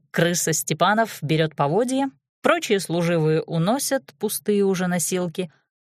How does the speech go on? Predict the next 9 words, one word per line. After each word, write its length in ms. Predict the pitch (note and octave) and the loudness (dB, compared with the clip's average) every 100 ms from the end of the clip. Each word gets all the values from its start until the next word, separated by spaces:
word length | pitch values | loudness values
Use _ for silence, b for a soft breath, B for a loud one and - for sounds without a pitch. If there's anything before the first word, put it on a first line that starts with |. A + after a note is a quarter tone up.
| _ | _
и 140 | F3 | -2
коляска 500 | E3 D#3+ G#3 C#4+ - C4+ | 2 4 4 0 -2 0
неторопливо 560 | B3+ B3 B3 D#4 E4+ | 2 4 2 2 0
едет 420 | D#4+ D4 D4 C4 | 0 -2 -2 -4
через 340 | - D#3+ C3+ - | -4 -4 -2 -2
площадь 560 | F#3+ C#4+ - - B3+ - _ | -2 -2 -4 -8 -10 -12 _
в 140 | E3+ D#3+ | -2 0
направлении 840 | D3+ D3+ D3 E3 A#3+ B3 A#3 A3+ | 2 0 0 2 2 2 2 0
Гильдейской. 960 | F#3+ E3 D#3+ C3+ C3+ B2+ - - - | 0 0 0 0 -2 -2 -6 -10 -16